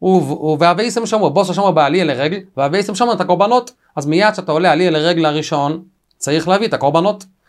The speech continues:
ורבון המים עונים על זה, "ההוא לעשה", נכון. ברגע שהוא עבר רגל לאכות ולהביא, הוא כבר עובר על העשר, "ובוסו שומו והבייסם שומו". אבל עליו שבל תאכל זה דווקא אחרי שלוש רגולים.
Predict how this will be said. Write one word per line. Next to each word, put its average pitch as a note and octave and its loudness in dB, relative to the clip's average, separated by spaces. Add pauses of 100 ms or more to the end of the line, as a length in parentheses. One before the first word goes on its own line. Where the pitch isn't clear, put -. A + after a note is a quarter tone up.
(160)
ורבון B2+ 2
המים C#3+ 0
עונים B2+ -4
על D3+ -2
זה, F3 -2 (340)
"ההוא F#3 2
לעשה", C3+ 0
נכון. C3 0 (460)
ברגע F#3 2
שהוא E3 0
עבר D#3+ 2
רגל E3+ 0
לאכות E3 0
ולהביא, D#3+ 0
הוא - -6
כבר C#3 0
עובר C#3+ 0
על G3+ 2
העשר, G3+ 0
"ובוסו C#3+ 0
שומו C3+ -2
והבייסם F3 0
שומו". - -2 (240)
אבל G2+ -6
עליו A#2+ 0
שבל C#3+ -4
תאכל G#3 0
זה F#3 -2
דווקא G#3+ 0
אחרי G3 -4
שלוש D3 -4
רגולים. C#3 0